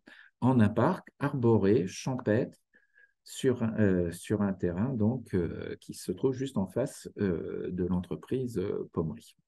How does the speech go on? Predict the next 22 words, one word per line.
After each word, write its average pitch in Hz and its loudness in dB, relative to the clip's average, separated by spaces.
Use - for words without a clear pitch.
Les 151 6
travaux 143 6
débutent 123 4
en 101 4
mille 110 8
neuf 107 4
cent 92 0
neuf, 127 0
hein, 165 -4
sous - -10
la 127 4
direction 110 0
d'un 90 -2
architecte 92 -4
paysagiste 92 0
rémois, 98 0
hein, 139 -2
Édouard 101 2
Redon. 113 4
Ce - 0
dernier 120 8
donc, 107 2